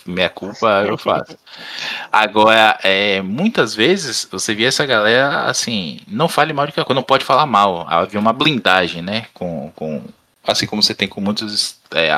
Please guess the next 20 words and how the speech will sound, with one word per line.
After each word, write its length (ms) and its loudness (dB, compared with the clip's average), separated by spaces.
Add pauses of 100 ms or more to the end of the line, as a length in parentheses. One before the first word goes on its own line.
(140)
artistas 560 0
L 140 0
G 120 -6
B 140 -10
T, 420 0 (440)
é, 340 2
de 140 -4
outras 240 -4
bandeiras 440 -2
e 40 -16
tudo 160 -12
mais, 180 0
você 80 -8
não 140 -2
pode 260 2
criticar, 640 0 (340)
não 220 -4
pode 320 2
criticar. 580 -6 (320)
Aí, 760 2